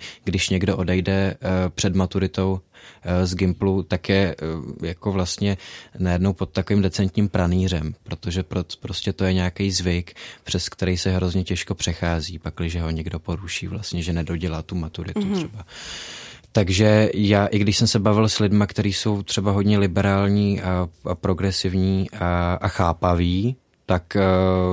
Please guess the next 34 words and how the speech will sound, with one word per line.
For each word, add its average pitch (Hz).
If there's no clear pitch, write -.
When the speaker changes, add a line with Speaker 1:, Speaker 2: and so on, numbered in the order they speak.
Speaker 1:
jako 101
značnou 101
část 95
toho 98
hovoru 92
třeba 90
kroutili 98
hlavou. 78
No, 76
tak -
i-, 90
je 92
mi 92
to 98
vlastně 95
takový 90
pak -
už -
nepříjemný, 95
protože 104
já 98
si -
za 110
tím 92
stojím, 95
za 98
tím 101
odchodem, 98
ale 101
vysvětlovat 98
to, 98
to 95
neustále 98
dokola 92